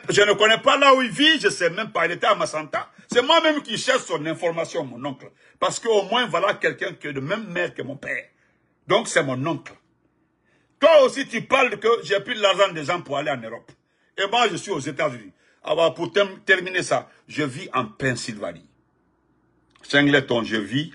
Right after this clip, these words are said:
en Pennsylvanie. Je vis dans la cap-, la première capitale politique des États-Unis, Philadelphie.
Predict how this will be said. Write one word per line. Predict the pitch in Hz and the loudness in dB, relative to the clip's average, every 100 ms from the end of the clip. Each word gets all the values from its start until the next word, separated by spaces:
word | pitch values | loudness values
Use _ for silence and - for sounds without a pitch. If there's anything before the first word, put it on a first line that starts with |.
| - | -8
en | 98 | -8
Pennsylvanie. | - 104 95 - 92 80 - - _ _ _ _ _ _ _ _ _ _ _ - | -6 -6 -6 -10 -14 -14 -18 -20 _ _ _ _ _ _ _ _ _ _ _ -8
Je | 107 - | -2 4
vis | 143 127 175 | 4 4 0
dans | 151 131 | 4 4
la | 120 104 | 2 2
cap-, | 143 - | 0 2
la | 120 117 | 4 4
première | - 151 156 135 | 2 0 0 0
capitale | 120 - 127 127 123 | -2 -4 0 0 0
politique | 123 117 139 135 104 | -4 -6 -8 -10 -6
des | 98 98 | -4 -6
États-Unis, | - 107 90 87 80 - _ | -2 -2 -2 -10 -14 -20 _
Philadelphie. | - 123 104 101 92 - - | 0 2 4 2 -4 -8 -18